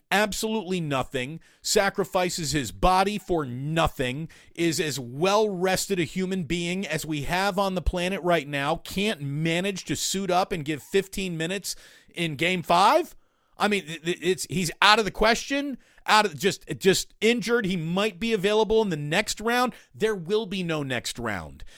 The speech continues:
And there's probably gonna be no next round because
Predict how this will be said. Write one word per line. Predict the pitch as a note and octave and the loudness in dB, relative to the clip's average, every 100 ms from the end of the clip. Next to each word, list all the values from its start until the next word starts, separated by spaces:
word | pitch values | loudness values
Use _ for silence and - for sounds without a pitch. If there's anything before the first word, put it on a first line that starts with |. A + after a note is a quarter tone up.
| - - | -10 -2
And | G3 | 0
there's | F#3+ | 0
probably | - G3 A3+ A3 F3 E3 | 2 4 6 4 -2 -4
gonna | D3+ D#3 | -4 -4
be | D3+ | -4
no | D3 D3 | -2 -2
next | C#3+ C#3 - | -2 -4 -4
round | B2+ B2 D#3+ | -4 -4 -4
because | E3+ F3 D#3+ | -2 0 -2